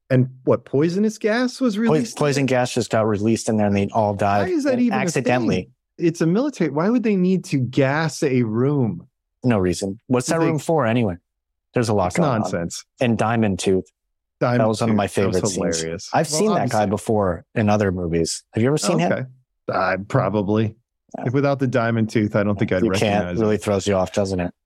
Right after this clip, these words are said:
Speaker 1: He doesn't have a lot of lines. I mean, yeah.
Speaker 2: Yeah.
Speaker 1: Boy, so many weird, weird choices.
Speaker 2: It's just a strange movie, right?
Speaker 1: The end blows my mind,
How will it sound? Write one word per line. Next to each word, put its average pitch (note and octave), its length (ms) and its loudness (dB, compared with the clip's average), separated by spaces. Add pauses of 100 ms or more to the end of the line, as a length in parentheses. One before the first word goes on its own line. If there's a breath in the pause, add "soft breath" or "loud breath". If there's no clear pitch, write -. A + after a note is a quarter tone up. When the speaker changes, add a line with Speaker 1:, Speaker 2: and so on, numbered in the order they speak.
(120)
Speaker 1:
He C#3 80 2
doesn't E3 200 2
have F#3 80 0
a F3 40 0
lot D3+ 220 0
of G#2+ 60 0
lines. G#2 640 0
I G#2+ 180 0
mean, G2+ 400 2 (420)
yeah. G2+ 80 4
Speaker 2:
Yeah. F#2+ 200 2 (760 loud breath)
Speaker 1:
Boy, A#2 500 0
so E3+ 360 -4
many F#3 280 2
weird, C#3 760 0
weird B2 380 2
choices. G#2 800 -2 (540)
Speaker 2:
It's - 100 -10
just - 160 -6
a - 40 -2
strange B2+ 600 -2
movie, F#2+ 440 -2 (200)
right? G2+ 240 0
Speaker 1:
The A3 220 0
end D#3 240 0
blows A2+ 280 0
my G2+ 120 0
mind, F2+ 400 -2